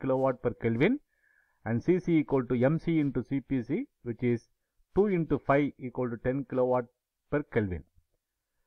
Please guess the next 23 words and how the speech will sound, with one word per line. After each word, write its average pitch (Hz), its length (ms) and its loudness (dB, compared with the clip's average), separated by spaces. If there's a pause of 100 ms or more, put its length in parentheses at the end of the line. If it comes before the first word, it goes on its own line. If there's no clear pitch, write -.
(260)
When 143 200 4
C 233 340 2
H 220 220 4
equal 165 300 -2
to 147 160 -2
C 170 180 0
C, 196 140 -6
the 180 100 -4
temperature 160 500 0
profile 151 600 2
are 123 180 0
parallel 151 640 2 (100)
and 113 160 -4
straight 120 340 0
line. 87 220 -4 (100)
So - 140 -4
the 127 80 0
temperature 139 400 2
profile 131 300 0
will 123 220 -2
be 120 40 -2
straight 127 340 -2
line, 175 240 0